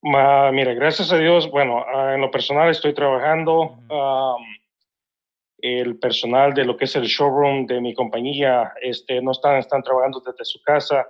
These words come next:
Speaker 2: Ok.
Speaker 1: Am, vas a las tiendas, hay ciertos lugares, los Home Depots, ah,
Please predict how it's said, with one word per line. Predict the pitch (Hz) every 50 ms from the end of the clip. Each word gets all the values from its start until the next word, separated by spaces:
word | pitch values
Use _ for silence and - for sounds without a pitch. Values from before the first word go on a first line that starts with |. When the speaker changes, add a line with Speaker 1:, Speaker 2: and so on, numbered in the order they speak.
| - _ _
Speaker 2:
Ok. | _ 120 113 107 113 110 104 101 _ _ _ - -
Speaker 1:
Am, | 123 131 123 123 120 120 120 117 113 113 113 113 113 113 113 110 107 107 107 107 98 - _ _ _ _ _ _
vas | 127 127 139 135 -
a | 143 127
las | 120 110 -
tiendas, | - 151 156 160 160 160 151 151 147 147 135 - 143
hay | 139 135
ciertos | - - 147 139 143 151
lugares, | 135 139 143 151 139 131
los | 127 135 127 123
Home | 156 151 147
Depots, | 143 175 175 - 180 175 170 165 170 160
ah, | 139 131 123 120 117